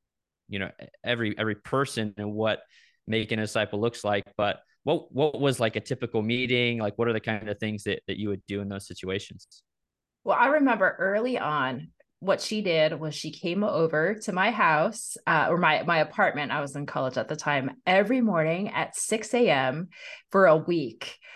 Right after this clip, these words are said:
Speaker 2: just to read the Bible and have a quiet time with me, just to get me in the habit of getting in the Word regularly. And she modeled it for me, like, "Okay, you know, what do you see from this passage about God? Okay, what do we want to pray back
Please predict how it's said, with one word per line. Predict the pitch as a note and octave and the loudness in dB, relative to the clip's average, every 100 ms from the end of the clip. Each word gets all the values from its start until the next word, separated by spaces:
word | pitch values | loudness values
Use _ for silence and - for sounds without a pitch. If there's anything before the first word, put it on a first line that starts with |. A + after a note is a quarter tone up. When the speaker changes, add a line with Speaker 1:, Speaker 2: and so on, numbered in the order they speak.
| - _ _ | -20 _ _
Speaker 2:
just | F#3 F#3 - | 2 2 2
to | A3 | 2
read | G3 F#3+ | 4 2
the | G3+ | 2
Bible | G#3 D#3 D#3+ D3 | 2 2 4 2
and | D#3+ | 2
have | D#3+ D3+ | -2 -4
a | |
quiet | - D3 C3+ - | -6 -4 -2 -4
time | - A#2 A2 B2 | -6 -8 -8 -10
with | B2+ - - | -14 -18 -14
me, | G#2+ A#2 _ D#3+ | -14 -14 _ 6
just | B3 B3 | 6 6
to | C4 | 6
get | D#4 C#4 | 6 6
me | D4+ | 4
in | C4+ | 6
the | A3 | 4
habit | G3+ G3+ G3+ F#3+ - | 6 6 6 6 4
of | F#3 F3+ | 0 0
getting | G3 F#3+ G#3 | 2 2 0
in | G3+ | -2
the | G#3 | -2
Word | F#3+ F3 E3 D#3+ D#3+ - - _ D#3+ | -2 -2 0 0 -2 -14 -20 _ -2
regularly. | F3+ F#3 F#3+ F3+ F3 F3 E3 D#3+ D#3+ | 0 0 0 0 0 -2 -2 0 -2
And | - D#3+ | -2 -6
she | - - G3+ | -8 -4 -2
modeled | F#3+ F3+ G#3+ A#3+ B3 | 2 4 6 6 4
it | G#3 - | 0 -2
for | A#3 | -4
me, | G#3+ G3+ G3+ | -2 -2 -2
like, | E3 D#3 | -2 0
"Okay, | D#3+ E3 F#3+ F3 D#3+ | -4 -2 -2 -2 -6
you | F3+ F3 | -8 -8
know, | |
what | D#3+ D#3+ F3 - | -4 0 -2 -2
do | - | -10
you | F3+ | -8
see | F3 - E3+ | -6 -6 -8
from | E3 D3 D3+ | -8 -8 -8
this | D#3+ | -10
passage | - C#4+ - D3+ | -2 -2 -2 -8
about | D3 B2 A2+ - | -6 -8 -10 -6
God? | B2+ G2 - - | -4 -4 -6 -8
Okay, | E3 D#3+ | -10 -6
what | D#3 E3 | -6 -8
do | E3+ F3+ | -8 -8
we | E3 D#3 | -6 -6
want | C#3+ - | -8 -10
to | - | -16
pray | - F3 D#3 | -6 -4 -4
back | D3+ E3+ E3 - | 0 0 0 -4